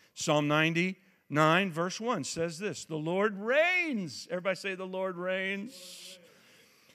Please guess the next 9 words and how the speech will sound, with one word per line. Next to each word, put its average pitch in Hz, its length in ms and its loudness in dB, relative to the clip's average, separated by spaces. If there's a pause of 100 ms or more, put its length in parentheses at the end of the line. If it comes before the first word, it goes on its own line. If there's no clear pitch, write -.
(180)
"Let 208 400 6
the 254 120 2
nations 226 760 0
tremble." 359 840 0 (1120)
Let 202 180 4
who 240 220 0
tremble? 370 540 -2 (1800)
"He 247 220 4
sits - 540 0